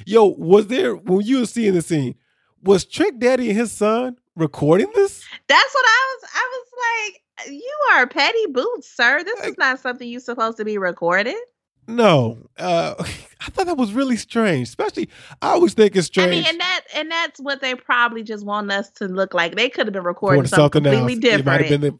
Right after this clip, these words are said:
Speaker 1: been the, the, the party.
Speaker 2: and placed it in the wrong spot.
Speaker 1: He tells her, "I get my strength from you.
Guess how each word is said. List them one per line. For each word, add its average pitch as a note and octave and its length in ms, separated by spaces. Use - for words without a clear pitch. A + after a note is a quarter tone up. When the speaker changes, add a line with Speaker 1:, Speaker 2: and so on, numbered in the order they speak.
Speaker 1:
been D3+ 120
the, E3 80
the, D#3 80
the B2 80
party. C3+ 400
Speaker 2:
and F#3 200
placed A#3 440
it G3+ 80
in F#3+ 100
the F3+ 100
wrong F#3+ 380
spot. D#3 460
Speaker 1:
He E3 140
tells D#3+ 340
her, D3 160
"I D3+ 100
get D#3+ 200
my C#3+ 140
strength D3 340
from C3+ 140
you. C3 380